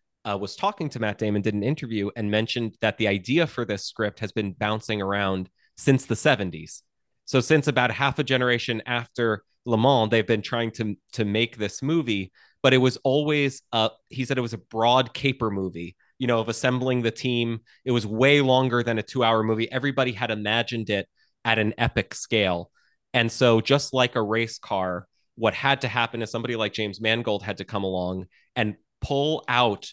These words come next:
the non-essential bits, but keep the same engine, but lighten everything up so that you can go with that amount of speed and force.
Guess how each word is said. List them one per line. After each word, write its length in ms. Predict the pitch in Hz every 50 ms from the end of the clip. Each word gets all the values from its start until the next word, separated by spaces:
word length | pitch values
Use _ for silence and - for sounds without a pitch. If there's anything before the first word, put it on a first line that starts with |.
| _ _
the 80 | - 117
non-essential 880 | 107 107 107 104 113 120 117 107 - - - 107 110 - - 123 117 -
bits, 400 | 131 147 160 - - - - - _ _ _ _ _ -
but 160 | 117 - -
keep 320 | - - 160 165 160 - -
the 100 | 127 110
same 340 | - - 135 127 120 120 117
engine, 560 | 117 117 120 120 113 104 107 98 92 90 90 _ _ _ -
but 120 | - 107
lighten 420 | 98 101 113 123 127 - 117 113 113
everything 540 | - 120 117 120 123 104 - - 113 107 110
up 260 | 110 110 - - _ - _ _ _
so 120 | - - 117
that 160 | 110 110 -
you 140 | 110 113 110
can 260 | - 120 110 101 98 _ _ _ _ _ - 104 92 _
go 220 | - 139 135 139 135
with 200 | 123 117 107 -
that 180 | 123 113 107
amount 300 | 107 104 104 107 113 113
of 80 | 104 92
speed 380 | - - - - 120 120 120 110
and 140 | 98 92 -
force. 500 | - 160 143 120 110 104 - - - -